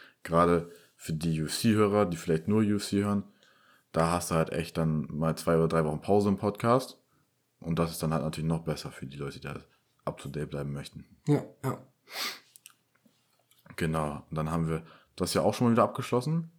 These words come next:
Speaker 1: ne, wo wir jetzt ja
Speaker 2: Ja.
Speaker 1: wieder weitermachen. Ich
Speaker 2: Richtig.
Speaker 1: übernehme das jetzt einfach mal.
Speaker 2: Gerne, gerne, ja.
Speaker 1: Ich, ich nehme das jetzt mal. Und dann, äh, machen wir weiter praktisch mit unserer dritten Halbzeit heute, sagen wir mal gerne, ne? Der N B A.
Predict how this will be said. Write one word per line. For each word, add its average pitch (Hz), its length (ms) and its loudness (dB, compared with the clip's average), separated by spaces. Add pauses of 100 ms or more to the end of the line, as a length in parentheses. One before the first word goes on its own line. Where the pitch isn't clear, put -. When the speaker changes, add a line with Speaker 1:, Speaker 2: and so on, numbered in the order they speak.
(320)
Speaker 1:
ne, 90 100 -2
wo 101 60 0
wir 92 80 2
jetzt 85 100 -2
ja 85 60 6
Speaker 2:
Ja. - 80 10
Speaker 1:
wieder - 80 2
weitermachen. 98 500 2
Ich - 60 -16
Speaker 2:
Richtig. 127 120 0
Speaker 1:
übernehme 85 200 2
das 90 80 0
jetzt 87 100 0
einfach 90 180 0
mal. 92 240 0
Speaker 2:
Gerne, 123 240 4 (160)
gerne, 107 240 -6
ja. 135 100 -10
Speaker 1:
Ich, 80 220 -8
ich - 100 -12
nehme 85 140 -2
das 87 80 -2
jetzt 85 120 0
mal. 90 180 0 (380)
Und 87 260 0
dann, 85 260 2
äh, 82 300 0 (320)
machen 90 180 -4
wir 92 40 0
weiter 95 280 2
praktisch - 320 -6
mit 87 120 0
unserer 87 380 2 (140)
dritten 127 320 2
Halbzeit 120 380 2
heute, 123 300 2 (260)
sagen 117 240 -6
wir 123 80 -2
mal 110 100 -2
gerne, 104 220 -2
ne? 101 140 -4 (640)
Der - 100 -2
N 92 140 4
B 85 120 2
A. 104 260 2